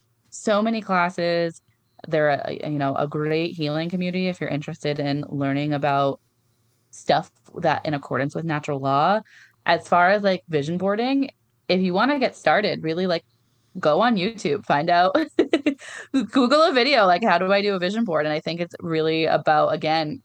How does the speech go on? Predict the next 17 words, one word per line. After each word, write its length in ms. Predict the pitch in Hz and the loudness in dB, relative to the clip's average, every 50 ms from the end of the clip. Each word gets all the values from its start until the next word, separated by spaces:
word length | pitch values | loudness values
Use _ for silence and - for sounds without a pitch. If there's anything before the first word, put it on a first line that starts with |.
| _ - | _ -4
um, 200 | 175 151 - - - _ _ _ _ _ _ _ _ _ _ _ - | -4 -4 -4 -10 -16 _ _ _ _ _ _ _ _ _ _ _ -2
when 200 | 190 202 208 208 | 0 2 2 2
you're 120 | 202 196 | 2 0
doing 360 | 190 180 170 160 170 185 214 254 | 0 0 0 0 0 -2 0 0
it, 160 | 294 320 247 | -2 0 0
get, 200 | 233 196 - 190 | 0 0 0 0
being 240 | 185 185 170 165 175 | -2 -2 -2 -2 -2
really 200 | 165 160 156 156 156 | -2 -2 -2 -2 -2
intentional. 680 | 160 175 170 - - - - - - 85 - 175 190 - _ _ _ _ _ | -4 -6 -6 -8 -8 -8 -8 -8 -6 -6 -6 -6 -8 -10 _ _ _ _ _
Again, 420 | 180 170 175 170 165 160 160 151 180 | -8 -4 0 0 0 0 0 -4 -6
throwing 380 | - 190 170 160 160 165 180 180 | -4 -2 0 0 0 0 -2 0
on 220 | 170 170 170 180 | 0 -2 -2 -2
some 200 | - 180 175 175 | -2 -2 -2 -2
nice 280 | 170 160 156 156 165 180 - | -2 0 -2 -2 -2 -4 -4
high 220 | - 160 147 151 | -4 -2 -2 0
vibrational 560 | 151 151 147 151 147 151 - 160 151 147 147 | -2 -2 0 -2 -2 -2 -4 -6 -4 -4 -2
music, 580 | 151 151 156 156 156 170 156 156 156 160 - | -2 -2 -4 -2 0 0 2 2 0 -2 -4